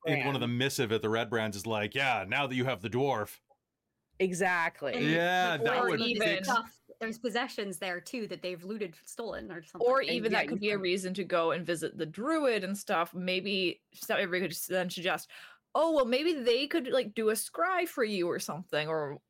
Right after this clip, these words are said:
Speaker 4: insert appropriate spell
Speaker 2: Ooh.
Speaker 4: here."
Speaker 1: You know, the really
Speaker 2: Yeah.
Speaker 1: that, that is a really clever idea, Krista. Anybody who's running this game, do it that way.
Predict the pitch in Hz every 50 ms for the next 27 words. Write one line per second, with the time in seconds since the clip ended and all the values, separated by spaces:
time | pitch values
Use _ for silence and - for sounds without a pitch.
0 | _ _ _ 202 208 202 202 - 226 208 196 - - 214 208 - 185 170 - -
1 | 160 - - - - 175 165 151 147 131 190 170 147 - - 147 151 127 120 151
2 | 143 165 180 214 202 143 127 127 120 - _ _ - _ _ 120 139 151 143 143
3 | 165 202 190 135 123 113 104 101 113 123 123 120 117 110 - 131 117 104 110 110
4 | 104 104 98 110 104 98 - 101 90 - 113 101 110 127 139 151 143 135 120 123
5 | 123 123 113 110 - - 120 117 113 98 104 110 117 110 110 101 98 92 87 80